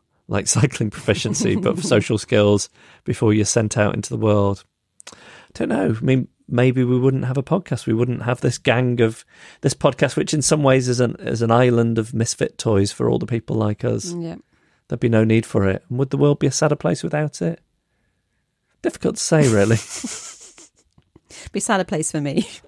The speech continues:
Speaker 1: Yeah, but you'd be competent. You'd be out there
Speaker 2: Oh,
Speaker 1: thriving in the
Speaker 2: doing,
Speaker 1: world.
Speaker 2: doing other things.
Speaker 1: Yeah.
Speaker 2: <laughs> Okay.
Speaker 1: So I don't know.
Speaker 2: Let's not think too much about this alternative reality.
Speaker 1: No.
Speaker 2: No.
Speaker 1: Uh,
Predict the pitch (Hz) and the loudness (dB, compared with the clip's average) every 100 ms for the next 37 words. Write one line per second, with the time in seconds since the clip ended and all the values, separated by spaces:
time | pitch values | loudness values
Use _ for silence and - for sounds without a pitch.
0 | - _ - - - 190 165 156 156 139 | -20 _ -20 -12 -2 0 4 4 4 2
1 | - 180 175 180 120 95 - 113 120 113 | 0 -2 0 -2 -2 -2 -2 -2 0 0
2 | 117 117 110 110 _ - 104 135 147 135 | 0 0 -2 -4 _ -10 0 4 4 2
3 | 113 101 101 98 95 92 160 165 - - | 2 2 2 4 2 2 0 -2 -6 -6
4 | 220 233 285 - 139 123 - - - - | -4 -2 -2 2 4 4 2 -8 -18 -10
5 | - - 196 - 269 - - - - - | -10 -6 -6 -4 -6 -6 -8 -8 -12 -16
6 | _ - 120 123 117 - 214 233 247 175 | _ -6 -2 0 2 2 2 2 0 -2
7 | 220 - - 147 160 170 147 160 147 143 | -4 -4 -2 -4 -2 -6 -4 -6 -6 -8
8 | 147 143 143 135 127 113 104 156 139 - | -10 -10 -4 2 4 4 2 -2 -8 -16
9 | _ - _ _ - 117 117 120 123 | _ -20 _ _ -8 0 4 4 4